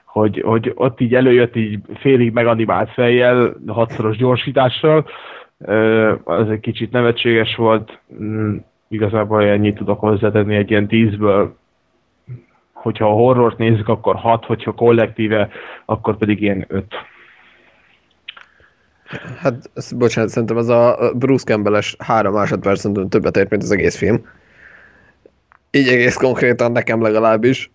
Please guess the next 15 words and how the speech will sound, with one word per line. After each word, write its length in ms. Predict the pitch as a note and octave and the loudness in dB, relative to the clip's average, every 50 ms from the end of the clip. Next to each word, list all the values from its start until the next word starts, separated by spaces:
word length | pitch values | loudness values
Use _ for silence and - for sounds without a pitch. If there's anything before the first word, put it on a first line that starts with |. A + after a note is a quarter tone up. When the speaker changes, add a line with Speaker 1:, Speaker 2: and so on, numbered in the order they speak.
| _ _ _ - | _ _ _ -6
Speaker 2:
annak 260 | G#2+ G#2 G2+ F#2+ F2+ | -4 -4 -4 -4 -4
ellenére, 360 | F#2 G#2+ G#2+ A2 A#2+ G#2 G2+ | -2 0 0 0 2 2 4
Speaker 1:
Meg- 220 | G2+ G2 F#2 - _ _ - | 4 2 2 0 _ _ -12
Speaker 2:
hogy 100 | - A#2 | -10 -8
semmi 300 | A2 - - A2+ G2+ - | -6 -2 -2 0 0 0
nem 160 | G2 F#2 F#2+ | 0 0 0
volt. 280 | F#2+ F#2+ F#2 G#2 G2 - D3+ - - - - - - - | 0 2 2 2 2 -2 -6 -12 -12 -14 -14 -14 -12 -6
Speaker 1:
Nekem 260 | - A#2 G#2+ A#2+ B2 | -4 -4 0 0 2
az 140 | A#2+ A#2+ B2 | 2 4 2
egy 80 | B2 A#2 | 2 0
kicsit 260 | - A#2 - B2 A2 | 0 -2 -4 -4 -2
nevetséges 640 | A#2 A2 G#2+ G#2+ G#2 - - A2 G#2+ G#2+ G#2+ G#2+ - | 0 2 2 2 0 0 -4 -4 0 0 0 0 0
volt, 220 | A2+ A2 G#2+ G#2+ | 0 0 0 0
az 100 | G#2+ G2+ - | -4 -4 -2
nem, 280 | A2 G#2+ G#2+ A2 G#2+ | -2 0 0 -2 -4